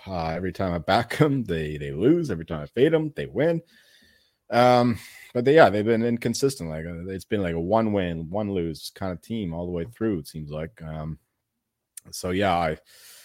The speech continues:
Canadiens, after a, a tough loss to the, to the Lightning there, they got, they got the, the shelled pretty good. Uh, now going on the road down to Detroit.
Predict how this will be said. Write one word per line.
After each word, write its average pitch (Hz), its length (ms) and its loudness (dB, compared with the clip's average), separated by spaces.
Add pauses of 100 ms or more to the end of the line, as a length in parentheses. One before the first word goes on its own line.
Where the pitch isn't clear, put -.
(160)
Canadiens, 175 340 10
after 139 360 8
a, 131 260 6
a 127 40 -6
tough 127 280 -2
loss 117 300 4
to 120 120 -8
the, 110 360 -4
to 110 120 -14
the 104 60 -10
Lightning 104 340 -6
there, 104 300 2
they 101 100 -4
got, 95 160 -4
they 92 100 -6
got 92 180 -6 (100)
the, 90 320 -4 (160)
the - 80 -14
shelled 95 420 -6
pretty 92 220 -4
good. 87 320 0 (680)
Uh, 87 540 4
now 98 160 -2
going 95 240 -2
on 87 60 -2
the 87 80 -2
road 87 200 -2
down 90 180 -4
to 82 60 -8
Detroit. 107 760 2